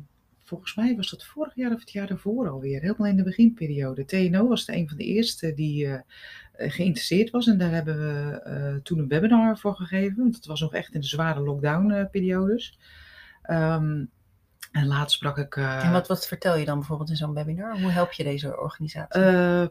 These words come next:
Speaker 1: prikkelend. Dus aan de ene kant het uitdagen van, eh, ja, waarom zijn we het in vredesnaam vergeten?
Speaker 2: Dat we wandelen kunnen, of,
Speaker 1: Dat we,
Speaker 2: eh, dat we
Speaker 1: ja,
Speaker 2: naar buiten kunnen.
Speaker 1: ja.
Speaker 2: Ja.
Speaker 1: En juist, eh, de grote filosofen, de, de, de, de,
Speaker 2: Ja.
Speaker 1: de uitvinders, eh, eh, heel veel mensen, Steve Jobs, eh,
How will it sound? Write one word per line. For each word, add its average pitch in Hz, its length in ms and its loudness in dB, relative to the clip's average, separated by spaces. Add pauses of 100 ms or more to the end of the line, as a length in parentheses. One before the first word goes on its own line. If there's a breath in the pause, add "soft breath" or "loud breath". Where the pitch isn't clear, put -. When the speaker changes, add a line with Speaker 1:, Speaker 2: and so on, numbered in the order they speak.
Speaker 1:
prikkelend. 135 500 4
Dus 139 160 0
aan 156 80 2
de 151 100 0
ene 202 240 4
kant 147 300 -2
het - 260 -4
uitdagen 147 560 2
van, 131 320 -4
eh, 127 220 -10
ja, 127 200 -12
waarom 127 280 -6
zijn 135 220 -8
we 131 60 -8
het 135 100 -8
in 135 60 -12
vredesnaam 156 460 -2
vergeten? 233 480 0 (280 soft breath)
Speaker 2:
Dat 180 240 -2
we 175 80 -4
wandelen 170 400 0
kunnen, 139 340 -6
of, 160 80 0
Speaker 1:
Dat 190 160 8
we, 185 80 6
Speaker 2:
eh, 180 60 8
dat - 80 0
we - 80 4
Speaker 1:
ja, 208 120 8
Speaker 2:
naar 254 120 6
buiten 156 280 2
kunnen. 247 240 10
Speaker 1:
ja. 185 200 0
Speaker 2:
Ja. 185 100 0
Speaker 1:
En 165 240 2
juist, 185 440 4
eh, 160 160 2
de 156 120 2
grote 170 320 2
filosofen, 160 800 -2
de, 156 120 -2
de, 156 340 0
de, - 0 -
de, 156 280 0
Speaker 2:
Ja. 185 200 0
Speaker 1:
de - 120 -2
uitvinders, 156 800 0
eh, 147 260 -4 (520 loud breath)
eh, 135 580 -4 (640)
heel 175 400 2
veel 151 160 0
mensen, 147 280 -2
Steve 175 280 2
Jobs, 156 520 0
eh, 143 300 -4